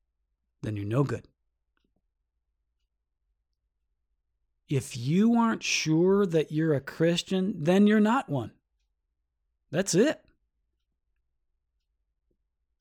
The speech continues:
"Well, how do I know, John, that I'm a Christian?" Read your Bible. Know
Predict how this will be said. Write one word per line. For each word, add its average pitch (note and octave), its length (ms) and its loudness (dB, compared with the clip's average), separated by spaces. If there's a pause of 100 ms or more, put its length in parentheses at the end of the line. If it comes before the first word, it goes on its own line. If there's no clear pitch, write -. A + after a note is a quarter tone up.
(1300)
"Well, D3+ 140 2
how B3+ 180 0
do A#3+ 140 4
I C#3 100 2
know, A#2+ 220 -2
John, B2 380 -4
that B2 120 -4
I'm B2 100 -4
a A2+ 60 -6
Christian?" - 540 -8 (3000)
Read A#2 240 -6
your C#3 60 -4
Bible. G#3+ 440 -6 (3750)
Know A#2+ 640 -4